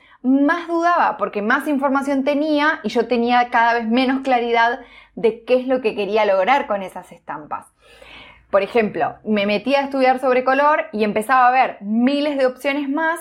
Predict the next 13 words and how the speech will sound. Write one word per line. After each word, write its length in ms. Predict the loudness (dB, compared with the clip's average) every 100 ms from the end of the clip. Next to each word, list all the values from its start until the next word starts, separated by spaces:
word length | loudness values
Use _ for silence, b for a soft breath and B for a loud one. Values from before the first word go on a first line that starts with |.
| -2
entonces 400 | -2 0 -4 -6
eso 200 | -2 0
me 140 | 0
generaba 540 | -2 -2 2 2 2 -2
muchas 540 | -4 -2 -2 -2 -8
más 240 | -6 -6 -2
dudas 340 | 2 2 0
todavía 440 | -2 -2 0 0 -2
al 220 | -2 -6
momento 380 | -6 -10 -10 -8
de 140 | -8
crear. 420 | -8 -6 -6 -10 _ _ _ _ _ _ _ _ _ B B B B -4
Hasta 720 | -4 -4 -2 0 0 -4